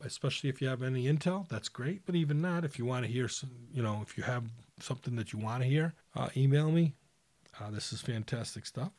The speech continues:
God, family, country. If you believe in those things and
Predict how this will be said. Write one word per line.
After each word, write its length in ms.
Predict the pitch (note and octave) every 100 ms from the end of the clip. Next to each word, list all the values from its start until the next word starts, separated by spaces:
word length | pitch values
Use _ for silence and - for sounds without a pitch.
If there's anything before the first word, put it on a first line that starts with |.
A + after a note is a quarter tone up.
| _ -
God, 280 | A2+ G#2+
family, 340 | - A#2+ A#2 A2
country. 520 | B2+ A#2+ - E3+ - _ _
If 80 | _
you 60 | A2
believe 280 | G#2 A2 A2
in 80 |
those 280 | A2 G#2+ -
things 320 | A2+ A#2+ C3+
and 160 | A#2